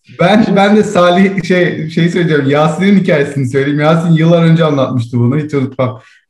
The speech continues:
Speaker 1: Geldim diyor, "Cips yok, cips. Cips istiyorum." diyor. "Cips yok." diyor.
Speaker 2: Şimdi,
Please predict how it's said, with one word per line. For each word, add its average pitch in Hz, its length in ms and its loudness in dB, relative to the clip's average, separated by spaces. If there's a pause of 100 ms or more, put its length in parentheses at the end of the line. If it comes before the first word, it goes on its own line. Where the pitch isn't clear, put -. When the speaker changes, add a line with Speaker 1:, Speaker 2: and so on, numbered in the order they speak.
(180)
Speaker 1:
Geldim 175 420 2
diyor, 220 180 4
"Cips 190 280 2
yok, 147 220 2
cips. 156 320 0
Cips 139 420 -2
istiyorum." 151 480 0
diyor. 180 320 2
"Cips 220 300 2
yok." 190 240 2
diyor. 135 280 2 (1080)
Speaker 2:
Şimdi, 240 300 2